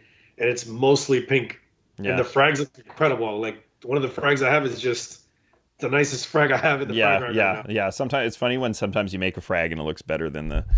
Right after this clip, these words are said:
Speaker 2: colony. <laughs>
Speaker 1: Oh, yeah. It
Speaker 2: You know?
Speaker 1: happens to me all the time.
Speaker 2: Yeah, yeah. Yeah, no, I'm not sure. I mean, I, uh, I do notice the same thing where there's a, there's a, a,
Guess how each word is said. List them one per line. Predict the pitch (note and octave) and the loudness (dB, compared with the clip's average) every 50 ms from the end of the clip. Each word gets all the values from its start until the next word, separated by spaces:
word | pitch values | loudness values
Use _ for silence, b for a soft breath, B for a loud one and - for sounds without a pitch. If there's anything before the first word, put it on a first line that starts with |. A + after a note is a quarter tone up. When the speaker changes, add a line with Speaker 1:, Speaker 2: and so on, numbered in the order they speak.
| B B B - | B B B -2
Speaker 2:
colony. | - F2+ D#2+ C#2+ C#2 D#2+ D2+ D2 - - - - | 0 0 0 -2 -4 -2 -2 -2 -2 -2 -4 -6
<laughs> | F3+ - - C#3 B2+ - - D3 C3+ | -4 -4 -2 -2 -2 -2 -2 -4 -2
Speaker 1:
Oh, | - - - | -2 0 -2
yeah. | C3 C3 | -2 -4
It | - | -4
Speaker 2:
You | - - | -4 -4
know? | - | -2
Speaker 1:
happens | - D3 D3 C#3 - | -2 -4 -4 -6 -10
to | - C3+ | -8 -6
me | C3 B2 | -4 -4
all | A#2 A#2 C3 B2 | -2 -2 -4 -4
the | A#2 A2 | -6 -6
time. | - B2+ G2 | -4 -2 0
Speaker 2:
Yeah, | F#2+ F#2 E2+ D#2 - - _ _ | 2 2 2 0 -2 -6 _ _
yeah. | - E2 C#2+ C#2 C#2 - b b b b b b b b b b b - | -12 -10 -10 -10 -10 -12 b b b b b b b b b b b 0
Yeah, | A2+ B2 C#3 D3 C#3 | 4 6 6 6 6
no, | B2 C3 C3+ A#2+ | 6 4 2 2
I'm | A#2 A#2+ | 2 2
not | A#2+ B2 C3 - | 2 0 -2 -2
sure. | - - G#2+ A2+ G#2 D#2 | -4 -2 0 0 0 0
I | - F#2 | -2 -2
mean, | F#2 F#2 F2+ F2 F2 - | -4 -4 -4 -6 -6 -6
I, | - F2 F#2 F#2 F#2 F#2 F#2+ F#2 | -4 -2 -2 0 0 0 0 0
uh, | F2+ F2 E2+ E2 E2 D#2+ E2 E2 E2 E2 D#2+ D2 - - - _ _ _ _ _ _ _ _ _ B B B B - | 2 2 2 0 0 0 -2 -2 -2 -2 -4 -4 -6 -10 -14 _ _ _ _ _ _ _ _ _ B B B B -4
I | - G#2 G#2+ | -4 -4 -2
do | F#2+ G#2+ A#2+ A#2+ | -2 -2 -2 0
notice | A2+ A2 G#2 G#2 - | 0 0 0 -2 -4
the | - F#2+ | -6 -8
same | F2 - F2+ E2 E2 | -8 -6 -6 -6 -8
thing | D#2+ - F2 E2+ D#2 D#2 | -8 -8 -6 -6 -6 -6
where | D2+ D#2 D#2 D#2 | -6 -6 -6 -4
there's | C#2+ E2+ F2 F#2 | -4 -6 -6 -6
a, | F#2 D#2+ | -8 -8
there's | C#2+ C2 E2+ E2+ E2 | -8 -8 -8 -8 -8
a, | E2 D2+ C#2+ - - | -8 -8 -10 -10 -8
a, | - F2 | -8 -10